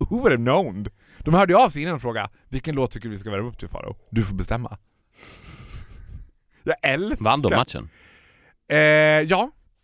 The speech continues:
Speaker 1: det gjorde de. I, i min, eh, i mina ögon gjorde de det.
Speaker 2: Ja, men de förlorade.
Speaker 1: Faktiskt, ja, fyra noll.
Speaker 2: Fyra noll. Ah. Det är synd, för, för idrottsmän är ju så jävla vidskepliga.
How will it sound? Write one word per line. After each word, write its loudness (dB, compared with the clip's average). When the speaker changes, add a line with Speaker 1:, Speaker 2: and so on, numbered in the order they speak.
Speaker 1:
det -4
gjorde -2
de. -6
I, -4
i -6
min, -6
eh, -10
i 0
mina 4
ögon 2
gjorde -12
de -20
det. -18
Speaker 2:
Ja, -6
men -2
de -2
förlorade. 2
Speaker 1:
Faktiskt, -6
ja, 0
fyra -2
noll. -8
Speaker 2:
Fyra -2
noll. -6
Ah. -6
Det -2
är 2
synd, 0
för, -4
för -8
idrottsmän -2
är 0
ju -4
så -8
jävla -2
vidskepliga. -8